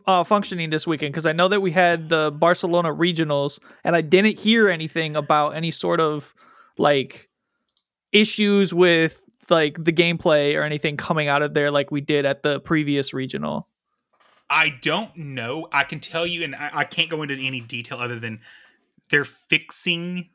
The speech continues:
Speaker 2: the networking issues they've had.
Speaker 1: Right.
Speaker 2: That's,
Speaker 1: Okay.
Speaker 2: that's the nice, that's the thing. Just read between those lines. If you are in our Discord, you'll know what I mean.
Speaker 1: <laughs>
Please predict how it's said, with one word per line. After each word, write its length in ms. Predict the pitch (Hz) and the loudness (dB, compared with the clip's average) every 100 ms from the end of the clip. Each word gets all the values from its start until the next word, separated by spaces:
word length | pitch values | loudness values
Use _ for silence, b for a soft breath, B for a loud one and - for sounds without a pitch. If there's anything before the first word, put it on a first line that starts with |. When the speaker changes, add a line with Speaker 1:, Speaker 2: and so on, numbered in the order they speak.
| - | -12
Speaker 2:
the 140 | 131 | -8
networking 680 | 135 131 120 127 127 135 131 | -4 -4 -4 -6 -10 -8 -8
issues 560 | 127 - 175 254 - - _ _ _ _ _ _ _ | -6 -6 -6 -6 -8 -14 _ _ _ _ _ _ _
they've 160 | 135 127 | -8 -4
had. 220 | 165 117 | -2 4
Speaker 1:
Right. 360 | 156 131 123 - _ _ _ _ _ - | 4 4 0 -10 _ _ _ _ _ -2
Speaker 2:
That's, 200 | 143 160 | 0 2
Speaker 1:
Okay. 120 | 165 | 6
Speaker 2:
that's 240 | - 151 | 6 6
the 100 | - | 0
nice, 340 | 226 185 196 190 | 0 2 2 2
that's 200 | 175 180 | 0 -2
the 160 | 202 - B B B - | -6 -12 B B B -2
thing. 360 | 202 156 117 | 0 0 -2
Just 160 | 120 127 | -10 -6
read 200 | 143 196 | -2 -2
between 300 | 196 - 214 | -4 -4 -2
those 220 | 208 196 | -2 -2
lines. 400 | 190 185 185 190 | -4 -4 -4 -6
If 160 | 156 139 | -8 -10
you 260 | 151 143 147 | -10 -10 -4
are 140 | 151 143 | -2 0
in 100 | 156 | -2
our 100 | 151 | 0
Discord, 540 | 151 156 - 131 123 | 0 -2 -2 -2 -2
you'll 120 | 131 | -4
know 200 | 123 143 | -4 -2
what 140 | 139 135 | -2 -2
I 100 | 120 | -4
mean. 420 | 135 117 107 | -8 -10 -12
Speaker 1:
<laughs> 60 | 156 | -6